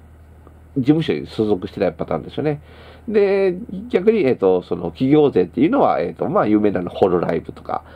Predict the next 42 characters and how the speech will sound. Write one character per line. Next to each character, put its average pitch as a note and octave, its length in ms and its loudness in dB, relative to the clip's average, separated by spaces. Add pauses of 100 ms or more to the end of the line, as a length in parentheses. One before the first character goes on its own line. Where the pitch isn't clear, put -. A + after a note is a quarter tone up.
(140)
ホ G#2+ 160 2
ロ F#2+ 160 4
ラ F2 140 -2
イ E2 80 -14
ブ、 D#2+ 160 -12
二 F2 240 -6
時、 F2+ 160 -6
三 F2+ 260 -4
時 D2 140 -14
な E2 80 -6
ん E2 40 -10
か D#2 120 -8
が D2+ 60 -4
有 D#2+ 140 -8
名 D#2 140 -6
で D2+ 80 -4
す - 80 -18
け - 60 -6
ど、 - 80 0
あ - 20 -6
と - 80 -2
は、 F2 180 0
え F2 80 -4
っ - 40 -6
と、 D2 640 -2
ア D#3 80 0
ニ G#3 120 0
マ C4 180 2
ー - 40 -2
レ - 80 0
が F#3 80 -10
最 - 180 -4
近 G2 140 -8
な F#2+ 80 -2
く G2+ 80 -4
な F#2+ 120 0
っ - 20 -4
た - 100 -14
ん - 40 -10
だ - 80 -4
よ C2 80 -4
ね。 G#2 200 -4